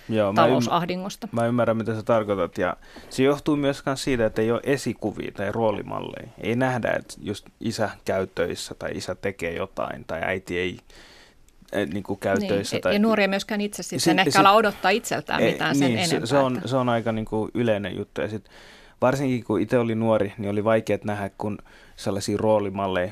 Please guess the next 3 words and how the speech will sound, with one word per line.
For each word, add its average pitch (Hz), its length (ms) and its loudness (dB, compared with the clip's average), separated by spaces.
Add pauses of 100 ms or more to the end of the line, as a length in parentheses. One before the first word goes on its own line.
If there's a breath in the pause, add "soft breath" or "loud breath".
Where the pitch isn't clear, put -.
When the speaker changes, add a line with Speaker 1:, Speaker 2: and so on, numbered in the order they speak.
Speaker 1:
maahanmuuttajataustaisia 101 1600 -2
henkilöitä, 92 540 -4
jotka - 360 -4